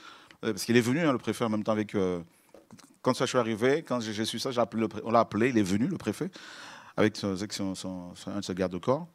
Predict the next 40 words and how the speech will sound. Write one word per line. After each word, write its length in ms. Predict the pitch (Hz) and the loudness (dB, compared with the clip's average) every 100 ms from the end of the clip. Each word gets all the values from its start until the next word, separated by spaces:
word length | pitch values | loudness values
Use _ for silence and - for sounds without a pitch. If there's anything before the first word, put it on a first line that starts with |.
| _ _ _ _ _ _ _ _ _ _ _ _ _ _ _ - | _ _ _ _ _ _ _ _ _ _ _ _ _ _ _ 2
Donc 160 | 117 | 4
l'affaire, 240 | 113 107 120 | 6 4 4
l'affaire 240 | 113 135 | 4 4
a 60 | 120 | 2
été 160 | 110 | 4
réglée, 260 | 104 101 123 | 2 2 2
le 80 | 117 | 0
préfet 260 | 113 - | 0 4
a 80 | 123 | 4
dit 80 | 117 | 4
OK, 320 | 117 127 123 | 0 2 0
donc 240 | 123 117 - | 0 -4 -2
on 60 | |
va 120 | 104 | 2
plus, 280 | 101 117 120 | 2 4 2
euh, 180 | 104 98 | 4 2
je 140 | 90 | 0
vais 80 | 104 | 4
annuler 280 | 113 101 107 | 4 4 2
le, 280 | 104 95 92 | 2 0 2
j'annule 300 | 101 101 113 | 2 2 2
le, 520 | 104 95 92 95 104 | 2 0 -2 -6 -2
l'acte 220 | 101 104 | 0 2
de 60 | 98 | 2
vente 200 | 98 104 | 0 0
de, 160 | 95 | -2
de, 280 | 90 92 95 | -4 -6 -8
de, 160 | 92 98 101 104 _ - | -6 -8 -8 -12 _ -8
de 80 | 95 | -4
ce 140 | - | 0
monsieur, 360 | 95 95 - 156 - - | 0 0 0 -2 -4 -12
donc 100 | 92 | -6
vous 100 | 90 | 2
gardez 240 | 98 98 | 4 4
vos 140 | 107 92 | 2 0
biens. 180 | 87 87 - - _ _ _ _ _ _ _ _ - _ _ _ _ | -4 -8 -10 -20 _ _ _ _ _ _ _ _ -20 _ _ _ _
Et 420 | - 131 139 151 - _ _ _ - - | 2 4 4 0 -6 _ _ _ -18 4
un 80 | 160 | 6
mois 200 | 165 139 | 8 4
ap-, 120 | - | 4